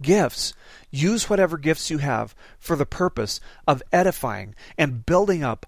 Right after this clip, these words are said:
the body of Christ and for developing a deeper walk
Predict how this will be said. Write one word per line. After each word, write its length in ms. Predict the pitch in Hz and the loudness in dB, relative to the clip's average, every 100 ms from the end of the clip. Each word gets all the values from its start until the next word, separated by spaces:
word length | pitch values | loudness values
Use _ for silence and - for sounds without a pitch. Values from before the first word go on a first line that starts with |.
| - | -10
the 100 | 131 | -4
body 320 | 135 135 135 | 0 0 0
of 120 | 135 | -4
Christ 500 | - 117 104 - - - - | -6 -6 -6 -8 -12 -18 -6
and 140 | - | -4
for 160 | - 147 | -2 0
developing 720 | 131 117 143 131 - 101 95 - - - | 0 0 0 0 -2 -8 -10 -18 -20 -12
a 80 | 123 | -10
deeper 380 | 107 131 - 120 | -4 -4 -2 -4
walk 440 | 104 90 - - | -6 -8 -10 -18